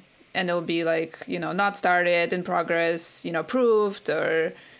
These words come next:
you know, needs review or something like that. And then in your original,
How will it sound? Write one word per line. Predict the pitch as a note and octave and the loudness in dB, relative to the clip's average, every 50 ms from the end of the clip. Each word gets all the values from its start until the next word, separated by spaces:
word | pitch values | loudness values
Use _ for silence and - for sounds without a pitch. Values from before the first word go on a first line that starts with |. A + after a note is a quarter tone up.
| _ - | _ -8
you | - F3+ | -6 -4
know, | F3 D3 | -4 -4
needs | D#3+ F3 F#3 F3+ F3+ | -4 -4 -4 -4 -4
review | F3+ E3 F3 G3+ A3 G#3+ | -4 -4 -2 0 0 0
or | G3+ G3 | 0 0
something | F#3+ - F#3+ F3+ F3 F#3 F3 | 0 -2 -2 -4 -4 -4 -4
like | F3 E3+ F3 | -4 -2 0
that. | F#3+ F3 E3 E3 E3 E3+ - - - - - - - - - - | 0 2 2 2 0 -2 -8 -14 -20 -20 -20 -20 -20 -20 -10 -6
And | - F#3 F#3 | -2 0 2
then | F#3 F3+ F3+ | 2 2 0
in | F3+ | 0
your | F3 E3+ E3+ | 0 0 2
original, | F#3+ C#4 D#4 D4+ F#4+ C4 A#3 G#3 G3 F#3 - - | 2 0 0 2 0 2 2 2 2 0 -2 -4